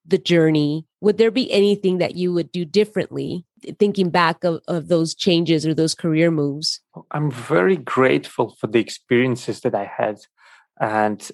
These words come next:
Speaker 2: uh, if they didn't happen, if those challenges were not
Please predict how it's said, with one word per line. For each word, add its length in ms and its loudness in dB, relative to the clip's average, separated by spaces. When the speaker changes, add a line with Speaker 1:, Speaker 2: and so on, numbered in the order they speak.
Speaker 2:
uh, 380 2
if 340 0
they 180 2
didn't 240 2
happen, 500 0
if 160 -6
those 260 0
challenges 680 0
were 240 0
not 380 -2